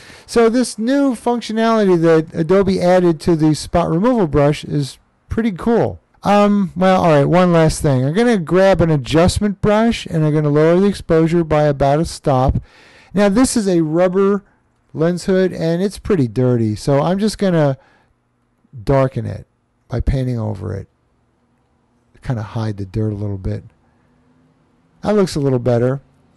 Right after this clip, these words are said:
I'm gonna go new, and this time I'm gonna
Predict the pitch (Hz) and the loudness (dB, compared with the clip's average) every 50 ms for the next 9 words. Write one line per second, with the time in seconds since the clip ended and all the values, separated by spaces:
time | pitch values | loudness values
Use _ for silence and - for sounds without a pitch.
0 | _ _ _ _ _ - 170 190 185 208 214 208 185 170 180 175 170 160 160 160 | _ _ _ _ _ -4 -2 0 0 2 0 0 2 2 2 4 4 2 2 0
1 | 185 233 262 240 190 160 160 165 190 208 196 - _ _ _ _ _ - 165 175 | 2 4 4 6 6 6 6 4 4 2 -2 -6 _ _ _ _ _ -4 -2 0
2 | 208 220 - - 240 220 214 202 196 185 180 196 185 180 170 160 156 - - | 0 -2 -2 0 -2 0 0 0 0 0 0 0 2 2 2 0 0 -2 -6